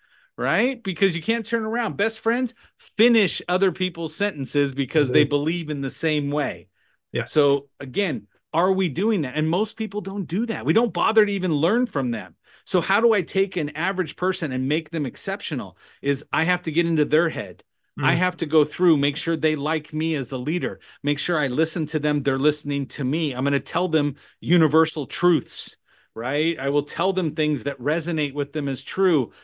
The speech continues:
Speaker 1: So when I get to the stuff they're unsure of, my word becomes truth. And we push them to the next level. They buy into it,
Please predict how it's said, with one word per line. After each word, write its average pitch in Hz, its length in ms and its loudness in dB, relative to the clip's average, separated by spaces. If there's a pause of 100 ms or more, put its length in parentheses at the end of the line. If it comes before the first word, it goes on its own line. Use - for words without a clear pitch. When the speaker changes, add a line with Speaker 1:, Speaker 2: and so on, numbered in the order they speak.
(120)
Speaker 1:
So - 180 -2
when 143 140 -2
I 139 40 0
get 170 280 0
to 185 100 0
the 156 100 -2
stuff 156 360 -2
they're 143 200 0
unsure 156 720 0
of, 120 380 -6 (240)
my 135 300 -2
word 139 420 4
becomes 151 560 -6
truth. - 420 -10 (840)
And 131 220 -2
we 139 120 2
push 160 380 -2
them 143 240 -2
to - 120 -10
the 135 120 -2
next 131 320 -2
level. 147 320 2
They 127 160 0
buy 147 400 -2
into 139 680 -4
it, 87 160 -16